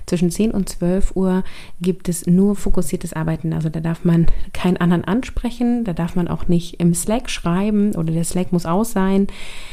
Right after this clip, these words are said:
Ähm, da darf man auch keine Meetings machen, damit alle wirklich Zeit haben, um To-Dos abzuarbeiten. Und danach gibt's dann eine Meeting-Timebox und so weiter. Und diese Unternehmen haben einen sehr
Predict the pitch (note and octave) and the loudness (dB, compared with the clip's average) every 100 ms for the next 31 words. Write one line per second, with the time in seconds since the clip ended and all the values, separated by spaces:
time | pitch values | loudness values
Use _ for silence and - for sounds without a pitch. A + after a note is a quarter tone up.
0 | - - F3+ F3+ F3 E3+ F3+ E3+ - F#3 | -6 0 2 2 0 0 -2 -4 0 4
1 | F#3+ A3 A3+ - F#3+ F#3+ F#3+ F3+ F3+ F3+ | 4 2 -2 -2 -4 0 0 0 -2 -2
2 | G3+ G#3 - F#3+ F#3+ - G#3 A3 - - | -2 -2 -4 -2 -4 -2 -4 -4 -2 -2
3 | F3+ - G#3+ A#3 A#3 - - E3+ E3 E3+ | 0 0 0 -2 -4 -6 -6 -4 -2 -2
4 | F#3+ A#3+ C#4+ - - - - - F#3+ F#3+ | 0 -2 -2 -6 -10 -12 -12 2 4 4
5 | F3+ F3+ F#3 F3 - E3+ E3+ E3+ F3 E3+ | 2 0 -2 -8 -2 2 2 4 6 6
6 | F3 F#3 F#3 F3 - E3+ E3+ E3 - E3+ | 6 4 0 0 0 0 2 2 2 0
7 | E3 D#3+ F3 - A#3+ - F3+ F3+ - F3 | -2 -4 -6 -6 -8 -2 0 0 -2 -4
8 | F#3 F#3+ F3 F3+ F3 G3+ G3+ G3 F3+ - | -2 0 2 4 4 2 2 2 2 2
9 | E3+ E3 F3 | 0 2 0